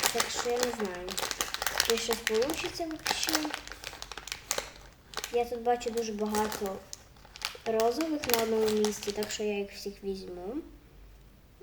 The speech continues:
Отак от. Мені кажеться, стільки хватить. У мене там, допустим, іще резинки, мені кажеться, хватить мені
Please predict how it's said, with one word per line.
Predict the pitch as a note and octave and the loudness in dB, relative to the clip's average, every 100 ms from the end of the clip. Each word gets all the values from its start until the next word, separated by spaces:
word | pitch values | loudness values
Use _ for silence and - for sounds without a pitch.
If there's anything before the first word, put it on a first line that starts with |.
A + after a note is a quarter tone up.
| - | -14
Отак | - - - | -14 -14 -16
от. | - - - | -18 -8 -2
Мені | A3+ A3 | 0 0
кажеться, | G3+ - F#3 | -4 -6 -8
стільки | - F#3 - - | -8 -8 -10 -14
хватить. | - - - - | -14 -16 -6 0
У | |
мене | G#3+ G#3+ | 0 0
там, | G#3+ G3+ G3+ | -2 -2 -4
допустим, | A3 B3+ - A#3 | -12 -10 -6 -4
іще | A3+ A3 - A3+ G3+ G3+ - - - - | -4 -2 -2 0 0 -2 -10 -16 -14 -6
резинки, | A#3 B3 D#4+ E4+ A3+ | -4 0 0 2 2
мені | G#3 G#3+ | 2 0
кажеться, | G#3 G#3 G#3 - | -2 -4 -8 -8
хватить | F3 F3 - G3+ | -8 -8 -8 -6
мені | F#3+ F#3 F#3+ | -6 -6 -8